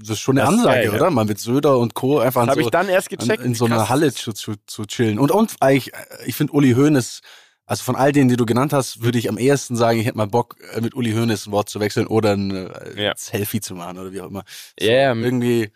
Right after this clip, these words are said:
Speaker 1: spannende Persönlichkeit.
Speaker 2: Absolut, ey, und, und das war einfach, es war einfach irgendwie absurd, ne? Und dann wird das eben live im Fernsehen übertragen und ich dachte immer, das, es gibt ja so eine Rede davor,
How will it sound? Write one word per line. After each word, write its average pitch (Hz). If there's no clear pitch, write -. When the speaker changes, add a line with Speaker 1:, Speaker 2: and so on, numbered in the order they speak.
Speaker 1:
spannende 127
Persönlichkeit. 104
Speaker 2:
Absolut, 175
ey, 127
und, 123
und 123
das 135
war 131
einfach, -
es -
war 90
einfach 95
irgendwie 113
absurd, 110
ne? 120
Und 113
dann 104
wird 107
das 117
eben 117
live 123
im 120
Fernsehen 143
übertragen 147
und 127
ich 127
dachte -
immer, 143
das, 127
es -
gibt -
ja 127
so 120
eine 120
Rede 135
davor, 147